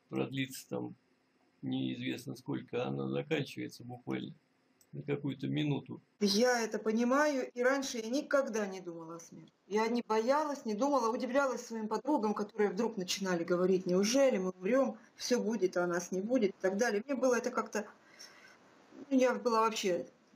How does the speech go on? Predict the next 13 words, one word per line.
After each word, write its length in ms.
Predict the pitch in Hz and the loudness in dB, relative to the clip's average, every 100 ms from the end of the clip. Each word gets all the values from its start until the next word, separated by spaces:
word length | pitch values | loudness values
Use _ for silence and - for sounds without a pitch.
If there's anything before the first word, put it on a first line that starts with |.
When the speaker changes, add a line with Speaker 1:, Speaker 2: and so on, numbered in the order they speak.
| - - - - - - - | -20 -20 -20 -18 -18 -18 -8
Speaker 2:
дубина, 420 | 220 320 233 202 - _ | 0 2 4 2 2 _
короче. 460 | 156 160 180 - - - - - - - - - 202 - | -10 -10 -10 -12 -14 -20 -20 -20 -20 -20 -20 -8 -8 0
Называется 520 | 269 285 330 370 370 | 2 4 4 2 -2
бестолочь 640 | 185 208 175 - _ 165 - | -4 -2 -2 -4 _ -16 -10
человек, 420 | - 165 170 180 | -6 -6 -6 -2
это 120 | 190 | 0
без 180 | 196 - | 0 -2
толку. 500 | - 208 117 - - | 2 2 2 -4 -6
Живёт, 300 | 247 262 370 - - | 2 4 2 0 -4
просто 340 | 302 330 262 | -4 0 0
живёт. 280 | 240 185 196 | 0 0 2
Я 180 | 262 294 | 2 2
ведь 160 | - | -4